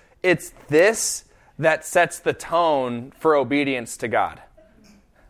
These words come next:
Obedience to God, it, it's not, "You've got some hard work to do and you're bad people, and you've got a lot of work to figure out how to get into God's presence."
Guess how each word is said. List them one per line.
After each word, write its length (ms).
Obedience 560
to 120
God, 680
it, 140
it's 200
not, 380
"You've 200
got 220
some 140
hard 260
work 180
to 100
do 400
and 160
you're 120
bad 360
people, 420
and 120
you've 180
got 180
a 40
lot 280
of 80
work 300
to 80
figure 360
out 240
how 120
to 100
get 200
into 200
God's 320
presence." 600